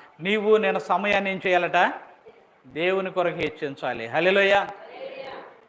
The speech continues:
సమయమును హెచ్చిస్తావా దేవుని కొరకు? దేవుని యొక్క సన్నిధానమును కొరకు నీ సమయాన్ని వెచ్చిస్తావా? వెచ్చించినట్లయితే నీ ధనము ఎక్కడ చేకూరుతుందో తెలుసా?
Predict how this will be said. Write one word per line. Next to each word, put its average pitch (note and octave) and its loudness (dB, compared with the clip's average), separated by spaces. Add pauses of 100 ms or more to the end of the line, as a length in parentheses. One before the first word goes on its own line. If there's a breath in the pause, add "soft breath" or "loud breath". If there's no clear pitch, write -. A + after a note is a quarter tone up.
సమయమును F#3 -2
హెచ్చిస్తావా F3 2
దేవుని F3 0
కొరకు? D#3+ -2 (1400)
దేవుని A#3+ 8
యొక్క B3+ 4
సన్నిధానమును C4 6
కొరకు B3+ 4
నీ B3+ 2
సమయాన్ని C4 6 (220)
వెచ్చిస్తావా? B3+ 8 (260)
వెచ్చించినట్లయితే C4 6 (180)
నీ G3+ 0
ధనము G#3 6
ఎక్కడ F#3 2 (100)
చేకూరుతుందో F3+ 0
తెలుసా? F#3 4